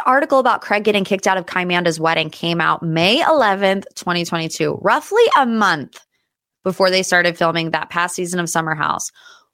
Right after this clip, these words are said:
Where was this energy from Paige about this article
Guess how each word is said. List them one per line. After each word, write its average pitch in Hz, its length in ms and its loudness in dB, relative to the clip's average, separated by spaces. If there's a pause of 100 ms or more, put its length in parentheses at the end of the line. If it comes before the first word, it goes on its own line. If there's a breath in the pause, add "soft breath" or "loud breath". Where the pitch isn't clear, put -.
(140)
Where 233 760 4
was 370 240 2
this 320 300 2
energy 269 480 0
from 233 260 0
Paige 214 500 4 (260 loud breath)
about 220 400 2
this 269 240 2
article 233 540 2